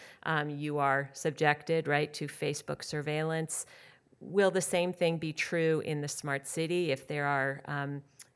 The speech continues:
uh, choices you wanna make not to be sensed, not to have wearables, um,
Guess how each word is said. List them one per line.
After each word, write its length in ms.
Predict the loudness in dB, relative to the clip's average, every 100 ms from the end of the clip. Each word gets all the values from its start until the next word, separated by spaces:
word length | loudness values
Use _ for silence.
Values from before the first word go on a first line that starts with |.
| _
uh, 580 | -12 -8 -8 -8 -8 -10 -12 _ -20 -18 -16 -16 -12
choices 460 | -4 -2 -2 -4 -4
you 100 | -4
wanna 260 | -2 -2
make 480 | -2 0 -2 -4 -10
not 300 | -6 -2 -2
to 100 | -6
be 140 | -8 -8
sensed, 500 | -6 -6 -6 -6 -4
not 220 | -4 -2
to 80 | -4
have 200 | -6 -4
wearables, 760 | -4 -2 -2 -2 -2 -2 -6 -6
um, 320 | -4 -2 -4